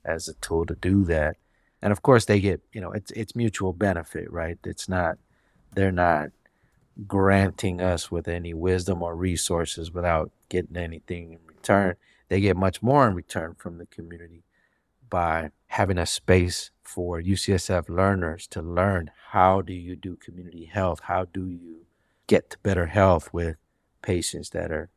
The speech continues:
suffering the highest rates of diabetes or heart disease? A few years ago, I, I w-, because of <laughs> how powerful institutions were beginning to, uh, come to terms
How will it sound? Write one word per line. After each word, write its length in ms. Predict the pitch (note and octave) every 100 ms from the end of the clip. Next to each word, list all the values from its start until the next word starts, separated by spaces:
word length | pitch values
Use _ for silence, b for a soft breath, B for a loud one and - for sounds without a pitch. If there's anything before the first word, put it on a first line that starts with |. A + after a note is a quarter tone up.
| _ _ _ -
suffering 460 | - F2 - E2+ D#2+
the 80 |
highest 400 | D#2+ E2+ D#2+ D#2+
rates 240 | F2 E2+ -
of 100 | -
diabetes 800 | D#2 D#2+ E2+ E2+ D#2+ D2+ D2+ -
or 380 | E2 D#2+ D2+ _ _ _ _ _
heart 260 | - D#2+ -
disease? 580 | D#2 E2 D2 D2 C#2+ - _ _ _ _ _ _ -
A 40 |
few 140 | A2+
years 340 | A2 A2+ A2 G2
ago, 480 | G2 F#2+ F#2+ F#2 F#2
I, 240 | F2+ F2 -
I 40 |
w-, 260 | F2+ F#2 - G2+ _
because 440 | G2 - G#2+ F#2+
of 240 | G2+ - - - b b b
<laughs> 340 | b _ -
how 260 | - - F#2+
powerful 520 | - A2+ G#2+ G2 G#2
institutions 720 | G2 - F#2+ - G#2 - F#2+ F#2+
were 100 | F#2
beginning 560 | F2+ F2+ F#2+ F#2+ F#2 -
to, 140 | F#2 - _ F#2+
uh, 200 | G2+ G2 _
come 180 | G#2+ G2
to 120 | -
terms 640 | - A#2 A#2+ G#2 G2 -